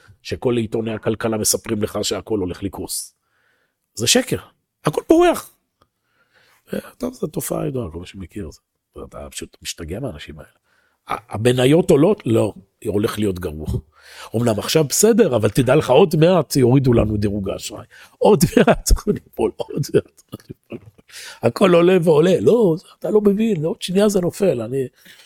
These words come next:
זוכר לפני המלחמה, היה לי איזה מפגש, אה, חלק מהמפגשי ה-, אלה עם ה-, כל הסרבני, אה, גיוס, שחשבנו עוד שאפשר לדבר איתם. אז דיברתי עם מישהו,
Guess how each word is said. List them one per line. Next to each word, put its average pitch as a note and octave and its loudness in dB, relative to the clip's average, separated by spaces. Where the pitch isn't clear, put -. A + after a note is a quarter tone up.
זוכר A2 -4
לפני G#2 -6
המלחמה, F#2+ -8
היה F#2+ -4
לי G2 -8
איזה F2+ -8
מפגש, F2+ -6
אה, E2 -14
חלק E2+ -14
מהמפגשי F2+ -8
ה-, E2+ -8
אלה F#2 -8
עם F2+ -10
ה-, E2 -16
כל F#2+ -8
הסרבני, F#2 -6
אה, E2+ -8
גיוס, F#2 -4
שחשבנו F#2 -8
עוד F2+ -10
שאפשר - -10
לדבר F#2 -2
איתם. G2 -6
אז E2+ -16
דיברתי G#2 -6
עם G2 -4
מישהו, F3+ -4